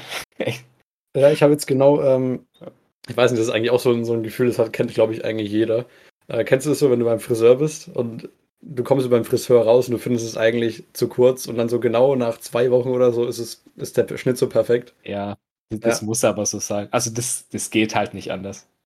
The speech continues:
Speaker 2: Ja, g-, genau bei der Phase bin ich gerade und ich fühl mich super. <laughs> Also, das ist genau der richtige
Speaker 1: Ja.
Speaker 2: Sommerschnitt gerade und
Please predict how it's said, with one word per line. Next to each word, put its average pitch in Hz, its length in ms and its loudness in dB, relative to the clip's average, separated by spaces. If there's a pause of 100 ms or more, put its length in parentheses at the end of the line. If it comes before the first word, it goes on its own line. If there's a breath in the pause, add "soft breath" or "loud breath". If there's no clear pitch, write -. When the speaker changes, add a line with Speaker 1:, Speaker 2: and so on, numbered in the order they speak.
(440)
Speaker 2:
Ja, 110 140 0
g-, 110 160 -10
genau 123 500 4
bei 117 160 -2
der 120 380 4
Phase 120 320 0
bin 117 140 -4
ich 117 120 -4
gerade 110 260 0
und 110 120 -2
ich 104 60 -8
fühl 117 160 -2
mich 104 180 -4
super. 110 260 -4 (160)
<laughs> - 120 -4
Also, 113 280 -2 (320 loud breath)
das 123 100 -4
ist 120 160 0
genau 120 300 4
der 120 140 6
richtige 120 320 2
Speaker 1:
Ja. 107 40 0
Speaker 2:
Sommerschnitt 120 460 2
gerade 113 500 0
und 107 260 -10